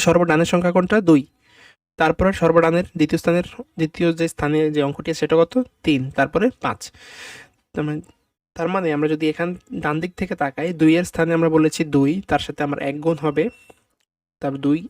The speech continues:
এক গুণ এক মানে দুই। তিনের সাথে আমরা বলেছিলাম, তারপরে যত ডান দিকে, ডান দিক থেকে বাম দিকে আসবে,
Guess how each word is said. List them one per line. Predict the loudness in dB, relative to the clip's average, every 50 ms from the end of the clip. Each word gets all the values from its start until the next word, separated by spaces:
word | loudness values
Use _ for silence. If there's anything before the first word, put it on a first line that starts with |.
| _ -4 -4
এক | -2 0 0
গুণ | -2 -2 -2 -2 -4 -6
এক | -6 _ -6
মানে | -6 -4 -4 -4 -2 0
দুই। | 2 2 2 0 -2 -8 _ _ _ _ _ _ _ _ _ _ _ _ _ _ _ _ _ -10 -10 -8 -4
তিনের | 0 0 0 2 0
সাথে | 0 2 2 2
আমরা | 2 2 2 2
বলেছিলাম, | 0 0 0 -2 -2 -2 -2 -4 -6 -8 _ _ _ 0
তারপরে | 0 0 2 2 2 2 4 4
যত | 4 4 4 2 0 0 -2 -8 -18 -20 -18 -18 -20 -20 -12 -8 -4 0
ডান | 0 0 0 0
দিকে, | -2 -4 -2 0 0 0 0 -2 -6 -6 -4
ডান | -2 -2 -2 -2
দিক | -6 -6 -6
থেকে | -4 -2 -2 0
বাম | -2 -2 -4 -6
দিকে | -6 -4 -4 -2
আসবে, | -2 -2 -2 -2 -2